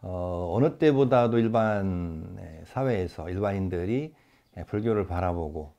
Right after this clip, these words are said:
또 불자들을 바라보는 그러한 신뢰의 눈빛이 아주 많이 올라온 것 같아서, 에, 이 자리를 빌어서 감사의 말씀을 드립니다.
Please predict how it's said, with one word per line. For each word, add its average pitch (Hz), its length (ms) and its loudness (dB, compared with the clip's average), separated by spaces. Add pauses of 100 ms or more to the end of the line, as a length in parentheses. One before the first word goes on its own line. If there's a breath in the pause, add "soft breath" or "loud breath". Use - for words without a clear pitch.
또 87 80 -10
불자들을 110 440 0
바라보는 107 680 0
그러한 92 300 -4
신뢰의 180 500 2
눈빛이 107 800 0
아주 107 320 0 (400 loud breath)
많이 101 220 -2
올라온 104 320 4
것 95 60 0
같아서, 90 680 -4 (320 soft breath)
에, 82 180 -6
이 92 80 -4
자리를 98 220 0
빌어서 85 260 -4
감사의 90 360 -6
말씀을 80 800 -10
드립니다. 90 500 -6